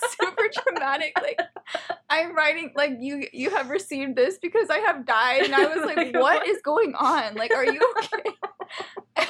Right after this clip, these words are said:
Speaker 1: I'm pretty sure
Speaker 2: <laughs>
Speaker 1: I text, like, no warning. I just get Hannah's will, like, in an email.
Speaker 2: Yeah, and then
Speaker 1: It's,
Speaker 2: her
Speaker 1: like, seven
Speaker 2: texting me,
Speaker 1: pages long.
Speaker 2: and her literally texting me, I would never forget, you were like, "Did you die?" <laughs> I was like, "No,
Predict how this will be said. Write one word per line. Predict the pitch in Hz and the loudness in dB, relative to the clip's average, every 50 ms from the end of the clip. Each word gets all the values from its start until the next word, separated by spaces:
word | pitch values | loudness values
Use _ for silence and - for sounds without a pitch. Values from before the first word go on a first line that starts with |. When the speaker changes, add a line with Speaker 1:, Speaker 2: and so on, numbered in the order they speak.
| 539 359 | 0 -2
Speaker 1:
I'm | 349 - | -2 -2
pretty | - 523 554 349 - 622 571 571 - | -2 -4 -4 -4 -2 0 0 0 2
sure | - 466 453 - - 440 427 - - | 4 4 4 4 4 0 0 0 0
Speaker 2:
<laughs> | 415 415 - - 415 415 - 381 392 - - 392 - - - - - - 415 - - - 381 - 302 - | -2 -2 -2 -2 -8 -6 -4 -4 -4 -2 -4 -6 -4 -2 -4 -4 -2 -2 -4 -4 -4 -8 -4 0 0 0
Speaker 1:
I | 370 - | 0 0
text, | - 311 302 359 349 339 294 - | -2 0 2 2 2 2 2 4
like, | 339 339 - 302 | 4 4 4 2
no | 285 277 294 320 - 359 | 0 2 4 4 4 4
warning. | 285 285 311 302 254 180 202 208 214 | 4 4 4 4 2 -6 -8 -2 -2
I | 233 247 | -2 0
just | 247 359 392 - - | 0 -2 -4 -2 0
get | 330 302 415 | 0 0 0
Hannah's | 415 294 285 269 262 254 | 0 -2 0 0 0 0
will, | 233 - - - 220 220 226 240 240 | 2 2 4 4 4 2 4 4 2
like, | 254 254 247 - | 2 2 2 0
in | 254 269 | 0 0
an | 269 254 | -2 -4
email. | 233 240 233 208 214 196 220 508 480 - - - 466 - - - - _ _ - | -4 -4 -2 0 0 2 2 2 2 0 -4 -10 -10 -10 -12 -18 -20 _ _ -2
Speaker 2:
Yeah, | 392 359 302 254 220 226 226 - - | 0 2 2 2 2 0 0 -2 -2
and | 262 269 269 | -4 -2 -2
then | 269 349 | -2 -2
Speaker 1:
It's, | 508 - | 0 2
Speaker 2:
her | - | 4
Speaker 1:
like, | 494 523 - | 4 2 2
seven | 339 - - - 311 - 381 | 4 4 6 6 6 4 2
Speaker 2:
texting | 440 - 508 494 | 2 4 4 4
me, | - 370 539 | 4 4 4
Speaker 1:
pages | 494 466 508 339 | 4 4 4 4
long. | 285 262 254 269 254 240 233 | 4 4 6 6 6 6 4
Speaker 2:
and | 359 403 | 4 4
her | 466 466 370 359 311 | 4 4 4 2 0
literally | 285 262 254 269 294 302 311 330 - - | 0 0 2 2 0 -2 -2 -4 -4 -2
texting | 254 254 247 - | -2 -4 -4 -6
me, | 254 240 226 | -6 -2 -2
I | 226 | -2
would | 226 226 247 | -2 -2 -4
never | 240 208 208 214 | -4 -4 -4 -4
forget, | 220 277 247 220 214 202 - | -4 -4 -2 0 -2 -2 -2
you | 220 233 | -4 -4
were | 240 233 | -4 -4
like, | 220 220 - - | -6 -6 -8 -10
"Did | 240 247 214 | -8 -2 0
you | 349 320 269 | 0 0 2
die?" | 247 208 175 311 302 - - 494 - | 0 0 0 2 4 4 4 4 4
<laughs> | 453 - - 539 508 554 - 508 - - 415 427 403 | 4 4 6 4 4 4 4 2 4 4 2 4 2
I | 349 359 - | -2 -2 -2
was | 349 349 349 - | -8 -12 -10 -10
like, | 330 339 320 311 | -10 -8 -8 -10
"No, | 320 302 269 302 302 | -8 -8 -6 -8 -8